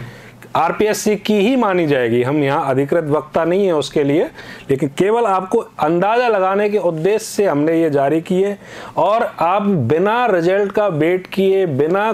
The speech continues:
कोई wait किए आप अपनी तैयारी start कर दें। By the way, आपका score कम भी हो रहा हो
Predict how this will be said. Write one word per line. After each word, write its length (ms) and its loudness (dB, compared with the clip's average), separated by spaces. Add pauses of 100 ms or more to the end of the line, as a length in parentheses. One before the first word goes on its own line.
(100)
कोई 200 2
wait 300 0
किए 300 0
आप 320 0
अपनी 260 -2
तैयारी 480 0
start 340 -2
कर 200 0
दें। 200 0 (340)
By 160 2
the 140 2
way, 100 2
आपका 340 0
score 360 -2 (120)
कम 240 0
भी 120 0
हो 160 2
रहा 220 0
हो 400 0